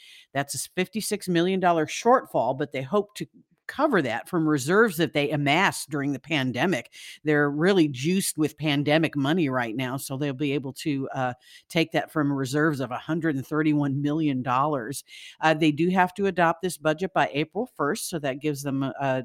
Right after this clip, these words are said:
two months to do so. The big changes, I think, or the most notable changes that we've seen in the law department, uh, Bibb is,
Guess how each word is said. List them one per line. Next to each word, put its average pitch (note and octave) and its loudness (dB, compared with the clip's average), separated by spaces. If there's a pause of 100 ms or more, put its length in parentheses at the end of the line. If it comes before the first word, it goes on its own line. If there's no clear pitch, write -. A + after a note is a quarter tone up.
two E3 -8
months C#3+ -4
to C#3+ -12
do C3 -6
so. B2 -4 (640)
The G#3+ 2
big C#4+ 0
changes, D#3 2
I D3 2
think, D#3 0
or E3 4
the D#3 2
most D#3 2
notable E3+ 4
changes C3+ -4
that C3+ -4
we've C3 -4
seen E3 0 (320)
in F#3 2
the F3+ 2
law A3+ 4
department, D#3 0
uh, D3 4
Bibb F#3 0
is, E3 2